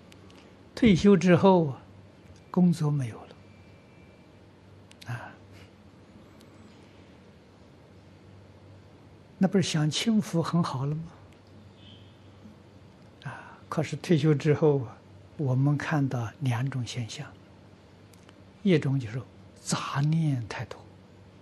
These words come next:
啊，一天到晚胡思乱想，想到自己退休了，没有用了，啊，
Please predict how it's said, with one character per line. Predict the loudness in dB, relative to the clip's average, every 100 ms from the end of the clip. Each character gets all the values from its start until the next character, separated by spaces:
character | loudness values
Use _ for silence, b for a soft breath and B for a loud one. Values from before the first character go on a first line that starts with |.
| -20 -20 -20 -20 -20 -16 -8
啊， | -8 -8 -8
一 | -4
天 | -2 -2 -2
到 | -2
晚 | -4 -6
胡 | -8 -12
思 | -10 -8
乱 | -8 -10
想， | -14 -20 -20 -20 -20 -20 -20 -20 -20 B B B B
想 | -8 -2 0
到 | 0
自 | 0 -2
己 | -4
退 | -4 -4 -6
休 | -4 -6
了， | -6 -12 -4
没 | 0 0
有 | 0
用 | -4 -4
了， | -8 -18 -20 -20 -20 -20 -20 -20 -20 -20 -20 -20 -20 -20 -20 -14
啊， | -12 -12